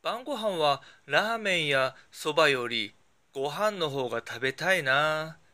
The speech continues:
ぁと思っていたので、久しぶりにお寿司のお店に入りました。このお店は椅子がありません。立って食べなければ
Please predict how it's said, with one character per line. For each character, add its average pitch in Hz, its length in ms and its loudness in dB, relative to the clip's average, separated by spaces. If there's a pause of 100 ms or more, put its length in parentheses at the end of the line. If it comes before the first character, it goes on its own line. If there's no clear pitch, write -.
(540)
ぁ - 20 -20
と 285 340 -8
思 151 280 -4
っ - 60 -12
て 156 200 0
い 139 60 0
た 131 160 -2
の 117 120 -10
で、 113 320 -2 (380)
久 - 400 -10
し 233 200 -8
ぶ 208 160 -14
り 208 160 -6
に 226 300 -12 (180)
お 139 120 -8
寿 240 160 -8
司 226 180 -4
の 170 160 -2
お 135 60 -2
店 147 300 -6
に 196 240 -6 (180)
入 127 380 -2
り 156 120 -4
ま 151 160 0
し 143 100 -4
た。 - 240 -2 (1000)
こ 143 220 -10
の 185 160 -4
お 185 60 -6
店 185 240 -6
は 175 300 0 (460)
椅 123 100 -16
子 - 240 -8
が 185 360 4
あ 123 60 4
り 131 160 0
ま 143 160 2
せ 160 240 0
ん。 131 80 -4 (1120)
立 - 160 -12
っ 269 60 -8 (140)
て 127 240 -4 (260)
食 131 140 -8
べ 170 100 -2
な 170 140 2
け 143 160 -2
れ 131 120 2
ば 185 260 0